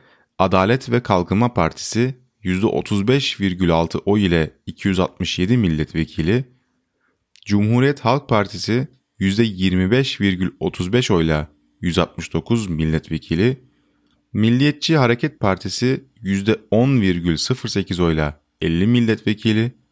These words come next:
İyi Parti yüzde dokuz virgül yedi oyla kırk dört milletvekili,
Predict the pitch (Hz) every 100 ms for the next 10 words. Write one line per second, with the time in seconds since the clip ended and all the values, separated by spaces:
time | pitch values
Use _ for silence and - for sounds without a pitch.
0 | _ _ _ _ _ _ _ _ - 110
1 | 156 131 120 120 127 131 - _ - 107
2 | 117 135 107 101 147 135 117 101 95 85
3 | 85 85 120 113 85 76 80 _ _ -
4 | - - 110 - 120 113 - 110 107 107
5 | 117